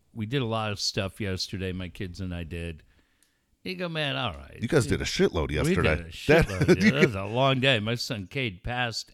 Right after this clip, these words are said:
Speaker 1: out last night. But, um, but in, and I'm not saying any of you, I'm not, I'm not telling any of you how you need to act or care, any of it. But the difference between you guys and me is I actually have a personal relationship with the guy. And
Speaker 2: Yeah.
Speaker 1: I'm like,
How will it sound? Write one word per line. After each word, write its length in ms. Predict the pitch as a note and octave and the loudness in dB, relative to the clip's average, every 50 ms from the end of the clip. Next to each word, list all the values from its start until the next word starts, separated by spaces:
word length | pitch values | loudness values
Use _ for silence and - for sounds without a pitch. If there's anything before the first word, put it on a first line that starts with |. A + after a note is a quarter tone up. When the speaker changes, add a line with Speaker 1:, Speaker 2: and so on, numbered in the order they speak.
| _ B2 B2 | _ -2 2
Speaker 1:
out 360 | B2+ C#3 C#3+ C3 G2+ - - | 4 6 6 4 2 -2 -8
last 360 | A#2 A2 F#2+ F#2+ F#2+ - - | -8 -8 -8 -8 -8 -8 -6
night. 240 | C3 A2 G#2 G2+ A2+ | -6 -6 -6 -4 -2
But, 200 | C#3 C#3 C3+ B2+ - _ _ _ _ _ _ _ _ _ _ - - | 0 0 0 0 -4 _ _ _ _ _ _ _ _ _ _ -4 2
um, 480 | B2+ B2+ B2 A#2 A2+ G#2 G2 F#2+ F#2+ - _ _ _ _ _ _ _ _ _ _ _ _ _ _ _ _ _ _ _ _ _ _ | 4 4 4 4 4 2 0 -4 -6 -8 _ _ _ _ _ _ _ _ _ _ _ _ _ _ _ _ _ _ _ _ _ _
but 180 | - G#3 G#3 F#3+ | 2 4 6 6
in, 160 | F#3+ F3 E3 - - | 4 2 2 0 -2
and 120 | A3 B3 B3+ | 0 0 2
I'm 120 | B3 G#3 | 2 2
not 200 | F3 C3+ B2 A2 | 2 0 0 0
saying 260 | - C3 A2+ G#2 G2+ G2+ | 0 2 2 2 0 0
any 140 | G2 F#2+ | -2 -2
of 120 | G2 F2+ E2+ | -2 -2 -2
you, 200 | F#2+ G2 G2 G#2 | -2 -2 0 0
I'm 160 | A2 A#2+ B2+ | 0 0 0
not, 280 | A#2+ A2+ A2 G#2+ A#2+ B2+ | 0 0 -2 -2 -4 -6
I'm 100 | C#3+ C#3+ | -6 -4
not 160 | C#3+ A#2+ G#2 | -4 -4 -4
telling 340 | - - C3 A#2 A2+ A2 G#2 | -4 -4 -2 -2 -2 -2 -2
any 200 | G#2 G#2 G#2+ G#2 | -2 -2 -2 -2
of 100 | G#2 F#2 | -4 -4
you 220 | F#2+ G2+ G#2 G#2 G2+ | -4 -4 -4 -2 -2
how 120 | A2 A2 | -2 -4
you 140 | G#2+ G#2 G2+ | -4 -4 -4
need 220 | G2 G2+ G2+ F#2+ | -4 -4 -6 -6
to 80 | F2+ G2 | -6 -6
act 400 | G#2+ A#2 B2 A#2+ A#2 A2 - - | -4 -2 -2 -2 -2 -4 -6 -8
or 300 | F#2 E2+ E2 E2 E2 E2 _ _ _ _ - | -10 -10 -10 -12 -12 -16 _ _ _ _ -6
care, 480 | - C#3+ B2+ A#2+ A#2+ A#2+ A2+ A2 A#2 - _ _ - | -2 0 0 0 0 0 -2 -4 -6 -10 _ _ -6
any 160 | - D#3+ C#3 G#2+ | -2 0 0 0
of 60 | F2 D#2 | -2 -4
it. 120 | D#2 - _ _ _ _ _ _ _ _ _ _ _ _ _ | -10 -16 _ _ _ _ _ _ _ _ _ _ _ _ _
But 220 | - C#3 C#3+ C#3 C#3 | -4 -4 -4 -4 -6
the 60 | C3 | -8
difference 460 | C3 C3+ D#3+ D3+ D#3 D3+ B2+ A#2 - | -4 -4 -4 -2 -2 -4 -4 -6 -8
between 500 | - - - A#2 A2 A2+ A#2+ A#2+ A#2 A2+ | -10 -8 -6 -6 -4 -2 -2 0 0 0
you 120 | A2 G#2+ G#2+ | -2 -2 -2
guys 380 | G#2 A2 G#2 G2+ G2+ G#2+ G2+ G#2 | -2 -2 -2 0 -2 -4 -4 -6
and 100 | G2 F#2 | -6 -6
me 100 | F#2 G2 | -4 -4
is 160 | A#2 C3+ B2+ | -4 -4 -4
I 80 | D#3 C#3+ | -4 -4
actually 320 | C#3+ D3 D3 - - D#3 D3 | -4 -4 -6 -4 -4 -2 -2
have 120 | D3 C#3 | -2 -2
a 140 | C#3 C#3+ C#3 | -4 -4 -6
personal 500 | - - - D3+ D3+ C#3+ - E3+ D#3+ D#3 | -6 -6 -6 -6 -4 -4 -6 -6 -6 -6
relationship 680 | D#3 D3+ D3 D3+ F3 F3 - - F2+ - - E2+ - | -6 -6 -4 -4 -4 -6 -6 -8 -10 -10 -10 -10 -10
with 120 | - D2+ C#2+ | -10 -12 -10
the 80 | D#2+ | -12
guy. 220 | C#2+ C#2+ C#2+ C#2+ D2+ | -14 -14 -14 -10 -2
And 80 | E2+ G#2+ | 0 2
Speaker 2:
Yeah. 80 | G2+ | 2
Speaker 1:
I'm 180 | F2 F#2+ F#2+ F#2+ | 2 0 -4 -8
like, 280 | G2 F#2+ F#2 F#2 - | -8 -8 -10 -10 -12